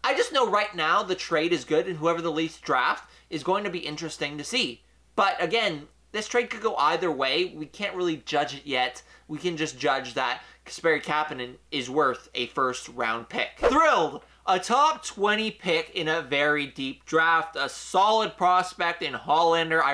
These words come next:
really hope I'm pronouncing that name right, and a death gritty winger if they choose to re-sign him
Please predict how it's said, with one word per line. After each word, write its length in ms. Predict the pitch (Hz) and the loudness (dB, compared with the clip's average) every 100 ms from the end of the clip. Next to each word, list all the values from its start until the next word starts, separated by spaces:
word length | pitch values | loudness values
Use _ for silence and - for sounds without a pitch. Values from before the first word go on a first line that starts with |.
| 139 | 2
really 220 | 202 233 | 2 4
hope 260 | 170 190 190 | 4 2 2
I'm 140 | 156 | 0
pronouncing 440 | - 160 151 151 147 | -2 -2 -2 -4 -6
that 140 | 123 | -4
name 220 | 120 135 | -4 -2
right, 200 | 135 127 - - - | -2 -2 -4 -16 -6
and 140 | 147 160 | -2 0
a 100 | 135 | 0
death 460 | - 175 208 - 139 | 0 0 0 -6 -10
gritty 440 | 135 143 143 139 | -2 0 0 -4
winger 540 | 127 143 165 143 - - _ | -4 -2 -2 -2 -4 -8 _
if 180 | - 156 | -8 -4
they 140 | 156 143 | -4 -4
choose 420 | - 127 127 123 | -6 -6 -6 -6
to 100 | - | -10
re-sign 520 | 127 131 - 170 170 | -8 -8 -2 -2 -2
him 200 | 127 107 | -4 -8